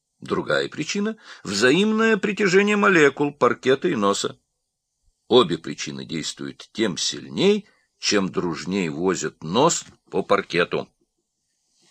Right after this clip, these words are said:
Номер сто двадцать семь. Что за силы удерживают в земле так и не пустивший корни старый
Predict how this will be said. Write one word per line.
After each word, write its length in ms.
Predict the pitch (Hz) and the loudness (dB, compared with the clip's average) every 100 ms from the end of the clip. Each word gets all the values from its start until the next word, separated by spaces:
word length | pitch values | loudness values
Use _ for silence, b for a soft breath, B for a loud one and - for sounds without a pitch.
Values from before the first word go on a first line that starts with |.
| _ _ _ _ _ _ _ - | _ _ _ _ _ _ _ -6
Номер 380 | 92 117 185 175 | 0 0 0 -4
сто 240 | - 127 | -4 -4
двадцать 380 | 113 120 - - | -2 -4 -4 -6
семь. 260 | - 71 - _ _ _ _ _ _ _ _ _ B B B B B | -6 -6 -10 _ _ _ _ _ _ _ _ _ B B B B B
Что 320 | - - 226 | -2 2 2
за 180 | 190 196 | 4 2
силы 560 | - - 87 71 73 - | 2 0 0 0 -2 -2
удерживают 800 | 92 85 87 - - 67 65 58 | -6 0 0 0 -6 -8 -8 -8
в 80 | - | -10
земле 500 | - 67 87 202 233 B B B | -10 -6 0 2 0 B B B
так 340 | 135 156 - - | 0 0 -2 -4
и 120 | 131 | -2
не 120 | 123 | -2
пустивший 800 | 120 92 - - 80 - - 69 | -2 -4 -4 -4 -6 -4 -4 -6
корни 480 | - 135 160 156 156 | -4 -2 -2 -4 -6
старый 720 | - - 87 98 98 95 | -6 -4 -2 0 -2 -6